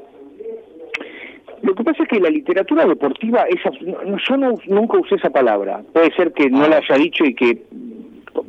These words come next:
Speaker 1: a lo mejor repetí alguna expresión y le pu-, la pusieron como sinónimo. Yo considero que la literatura deportiva es tan amplia como la literatura misma, porque vos tenés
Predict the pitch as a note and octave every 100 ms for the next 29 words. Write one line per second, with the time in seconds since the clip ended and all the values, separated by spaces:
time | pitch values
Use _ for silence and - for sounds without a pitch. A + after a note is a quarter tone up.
0 | - A#2 A#2 A#2+ D#3 C3+ A#2+ B2+ - D#3
1 | C3+ C3 C#3 B2+ C3 B2 - E3 C3 A#2
2 | B2 A#2 A#2 A2 C#3 B2+ G#2+ A2+ B2 A#2+
3 | A2+ G#2 G2 F#2+ - - - - - -
4 | D4+ D4+ D4 - G#3 G#3+ - C3+ A#2+ A2+
5 | A#2 B2 B2 G#3 D3+ A2 A2 A2 - A#3+
6 | F#3 A#2+ - _ - E3 - F3+ G3+ A3+
7 | G#3 C#3 B2 A#2+ A#2 A2+ C3 B2+ F#3 F#3+
8 | B3+ A3+ A2+ - - - D#3 F3+ - C3
9 | G#2+